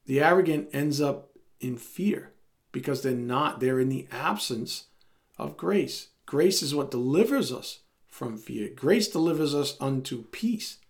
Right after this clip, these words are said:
Fear is the opposite. That's what's left over for the arrogant.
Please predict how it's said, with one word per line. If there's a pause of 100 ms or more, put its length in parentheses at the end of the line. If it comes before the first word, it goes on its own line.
(580)
Fear
is
the
opposite. (680)
That's
what's
left
over
for
the
arrogant.